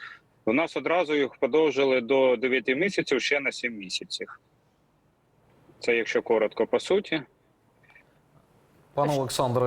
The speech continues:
Speaker 2: а скажіть, будь ласка, ну, з чим пов'язане взагалі подовження строків розслідування? Тобто я розумію, коли, наприклад, там перед судом, е,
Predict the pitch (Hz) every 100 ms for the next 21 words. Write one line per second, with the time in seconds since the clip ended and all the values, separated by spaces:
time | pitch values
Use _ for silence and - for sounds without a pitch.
0 | 123 127 120 - - 139 165 139 135 113
1 | 98 - 110 110 120 107 - 185 156 123
2 | 151 131 127 120 110 107 98 123 151 135
3 | - 139 127 117 170 143 131 131 117 -
4 | 127 123 117 117 110 123 101 87 87 90
5 | 110 123 135 202 139 135 131 123 110 120
6 | 127 107 107 107 101 101 123 127 - 170
7 | 226 214 151 - - -